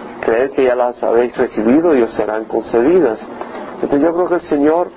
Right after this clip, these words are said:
nos habla, nos ha estado hablando como congregación a caminar con fe. Yo creo que si caminamos con fe y oramos y buscamos al Señor, el Señor va a ser engrandecido en medio de nosotros.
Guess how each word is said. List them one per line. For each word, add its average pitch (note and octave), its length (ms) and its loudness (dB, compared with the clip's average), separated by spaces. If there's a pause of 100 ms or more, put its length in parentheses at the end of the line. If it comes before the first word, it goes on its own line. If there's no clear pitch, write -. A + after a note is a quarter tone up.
(160)
nos C#3+ 220 -2
habla, D#3 300 0
nos D3 160 -2
ha E3 60 0
estado D#3+ 260 0
hablando D3 300 -2
como B2+ 220 -2
congregación A#2+ 800 0
a C3+ 60 -4
caminar A#2+ 460 -4
con B2+ 180 -4
fe. E3 340 0 (800)
Yo D3+ 140 0
creo F3 180 0
que D3+ 140 -2
si - 160 -4
caminamos C3+ 680 -2
con E3 160 0
fe D3 340 0 (1500)
y A#2+ 120 4 (120)
oramos E3 640 0
y D3 40 2
buscamos C#3 540 -2
al C3 120 -2
Señor, D#3+ 560 0 (200)
el - 120 -2
Señor E3 280 0
va F3 60 -2
a - 40 -10
ser G3 180 0
engrandecido B2+ 560 0
en A#2 80 0
medio A#2 240 2
de A2+ 40 -6
nosotros. B2+ 560 -4